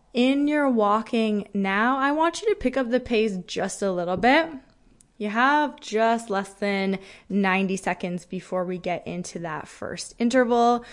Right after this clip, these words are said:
So just a slightly quicker clip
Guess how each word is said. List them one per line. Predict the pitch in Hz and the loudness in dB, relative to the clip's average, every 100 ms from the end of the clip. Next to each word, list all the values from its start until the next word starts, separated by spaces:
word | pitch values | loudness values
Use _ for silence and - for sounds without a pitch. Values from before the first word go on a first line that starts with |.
| - - | -20 -18
So | - 202 190 190 185 | -2 2 4 4 2
just | 214 214 - - | 0 -2 -4 -8
a | - 196 | -6 -6
slightly | - 226 214 - 214 208 208 208 - - | -4 0 0 2 2 4 2 0 -8 -18
quicker | - 226 226 214 208 202 - | 0 2 4 4 4 2 -8
clip | - - 175 - | -8 -2 -2 -4